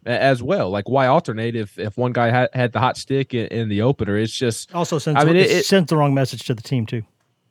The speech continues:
Speaker 1: it, it's just throwing paint at the wall and, and hoping it sticks. A-, and then kinda midway through the game, if, if one of them is oh for two with two strikeouts or oh for three with two strikeouts and a weak ground ball, then they're gonna get pinch hit for.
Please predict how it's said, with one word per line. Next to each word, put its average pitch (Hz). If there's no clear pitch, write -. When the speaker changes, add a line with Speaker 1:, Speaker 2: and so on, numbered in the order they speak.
Speaker 1:
it, 143
it's 156
just 175
throwing 151
paint 147
at 143
the 131
wall 135
and, 113
and 95
hoping 120
it 87
sticks. -
A-, 117
and 117
then 117
kinda 127
midway 131
through 135
the 123
game, 131
if, 117
if 110
one 127
of 123
them 127
is 107
oh 131
for 120
two 139
with 123
two 151
strikeouts 143
or 95
oh 139
for 127
three 143
with 127
two 151
strikeouts 143
and 123
a 101
weak 139
ground 139
ball, 151
then 120
they're 127
gonna 143
get 127
pinch 135
hit 143
for. 98